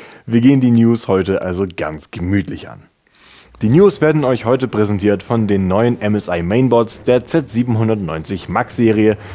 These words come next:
die für hohe Performance beim Gaming und der Content Creation stehen. Danke für die freundliche Unterstützung und jetzt geht es weiter mit den News.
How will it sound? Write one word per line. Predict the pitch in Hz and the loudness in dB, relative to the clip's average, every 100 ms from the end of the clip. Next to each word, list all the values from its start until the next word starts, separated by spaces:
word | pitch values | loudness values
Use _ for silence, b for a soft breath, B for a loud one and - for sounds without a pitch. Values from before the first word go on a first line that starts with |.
| B 147 | B -4
die | 139 | 0
für | 151 95 | 0 2
hohe | 131 131 | 2 2
Performance | 131 - 90 87 92 - | -2 -4 -4 -2 -6 -6
beim | 78 82 | -8 -4
Gaming | 95 98 95 101 | -2 -2 -2 -2
und | 139 156 - | -2 -2 0
der | 143 | 0
Content | 139 95 95 95 85 | 0 -4 -2 -4 -4
Creation | 85 80 78 87 | -6 -6 -6 -12
stehen. | - 85 71 - B B B - | -10 -12 -12 -16 B B B -6
Danke | 82 82 85 | -6 -6 -8
für | 87 | -8
die | 80 | -8
freundliche | - 90 80 78 85 | -6 -6 -6 -8 -10
Unterstützung | 80 78 - 135 127 117 117 | -8 -6 -2 -2 0 -2 -2
und | - 160 165 92 | 0 0 0 -4
jetzt | 95 107 - | -2 -2 -2
geht | 107 107 | -2 -2
es | - | -2
weiter | 76 76 73 - | -6 -8 -10 -12
mit | 80 76 | -10 -6
den | 104 | -4
News. | 92 - - - | -4 -6 -16 -20